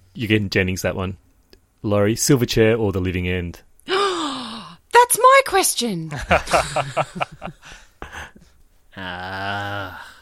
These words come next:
Speaker 3: Silverchair.
Speaker 2: Yay!
Speaker 3: Barely.
Speaker 1: Oh, come on, the good stuff. Pat, Ugly Kid Joe or No Doubt?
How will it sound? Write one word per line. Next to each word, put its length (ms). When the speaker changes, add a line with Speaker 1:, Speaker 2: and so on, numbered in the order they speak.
Speaker 3:
Silverchair. 800
Speaker 2:
Yay! 1120
Speaker 3:
Barely. 800
Speaker 1:
Oh, 60
come 160
on, 120
the 80
good 200
stuff. 380
Pat, 340
Ugly 280
Kid 220
Joe 400
or 140
No 180
Doubt? 300